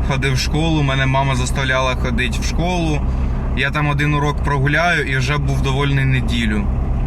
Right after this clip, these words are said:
Либо один день прогуляю, і це ура. А щас діти постійно на дистанціонці,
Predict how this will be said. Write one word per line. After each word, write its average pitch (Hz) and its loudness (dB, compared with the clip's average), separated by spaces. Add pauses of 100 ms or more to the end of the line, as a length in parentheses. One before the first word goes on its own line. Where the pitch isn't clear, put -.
(180)
Либо 127 0
один 131 0
день 120 0
прогуляю, 123 0
і - -4
це 127 -2
ура. 120 0 (540)
А 123 0
щас 175 0
діти 147 -2
постійно 143 -2
на 131 0
дистанціонці, 131 0